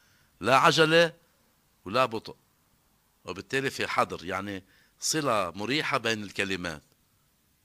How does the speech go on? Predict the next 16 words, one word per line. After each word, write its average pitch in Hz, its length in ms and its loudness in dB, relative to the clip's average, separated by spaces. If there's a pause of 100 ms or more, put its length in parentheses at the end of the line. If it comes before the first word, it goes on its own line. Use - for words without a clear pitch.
(380)
ها؟ 131 300 -8 (300)
قصد. 135 300 0 (760)
طيب. 82 200 -4 (800)
"تالين 160 400 4
لأجزاء 131 600 2
القرآن 107 600 -2 (1080)
يرتلونها 123 800 -4
ترتيلا." 92 600 -6 (880)
في 131 160 -6
استمرار. 107 640 -6 (2000)
شو 214 160 -2
بيعملوا 180 420 4
بالقرآن؟ 120 760 -4
آخر 120 280 -4
صفتين 92 720 -6 (200)
وبوقف. 87 560 -8